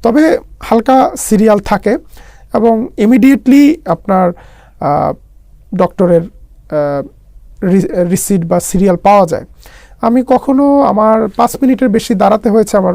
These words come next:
মনে হয় না। আমি গত নয় বছরে যখনই যাই, দুই তে-, দু চারজন মানুষ থাকে, তো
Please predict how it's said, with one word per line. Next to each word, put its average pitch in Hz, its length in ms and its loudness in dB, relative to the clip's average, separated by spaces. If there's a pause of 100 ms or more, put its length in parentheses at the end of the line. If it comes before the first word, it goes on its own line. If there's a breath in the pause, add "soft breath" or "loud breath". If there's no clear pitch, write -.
(120)
মনে 175 240 -4
হয় 160 140 -2
না। 151 120 -6
আমি 147 160 -8
গত 151 200 -6
নয় 151 220 -4
বছরে 151 380 -6 (500 soft breath)
যখনই 208 340 -4
যাই, 247 200 0
দুই 226 160 -2
তে-, 247 340 -4
দু 220 120 -2
চারজন 214 560 -2
মানুষ 175 300 -6
থাকে, 190 320 -6 (640 soft breath)
তো 165 360 -4